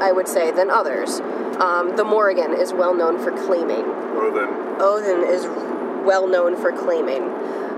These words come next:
Speaker 1: Um, and they're extremely powerful beings,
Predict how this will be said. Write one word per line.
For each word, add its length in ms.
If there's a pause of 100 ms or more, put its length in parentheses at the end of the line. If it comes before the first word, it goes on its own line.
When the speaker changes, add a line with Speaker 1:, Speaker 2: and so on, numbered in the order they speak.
Speaker 1:
Um, 880
and 540
they're 300 (600)
extremely 1080
powerful 600
beings, 720